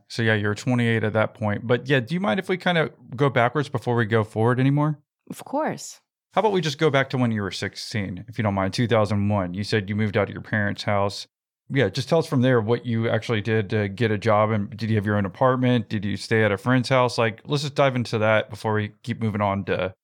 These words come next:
Speaker 1: all the business stuff, if you don't mind.
Speaker 2: No, I didn't have an apartment. It was nothing, like, I don't know if you could actually get an apartment at the age of sixteen in Russia, but I lived in between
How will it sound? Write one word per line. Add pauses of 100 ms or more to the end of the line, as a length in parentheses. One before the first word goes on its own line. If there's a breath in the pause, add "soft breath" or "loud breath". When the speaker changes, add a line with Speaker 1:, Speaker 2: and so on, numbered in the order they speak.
(140)
Speaker 1:
all
the
business
stuff,
if
you
don't
mind. (540)
Speaker 2:
No,
I
didn't
have
an
apartment.
It
was
nothing,
like, (100)
I
don't
know (120)
if
you
could
actually
get
an
apartment
at
the
age
of
sixteen
in
Russia,
but
I
lived
in
between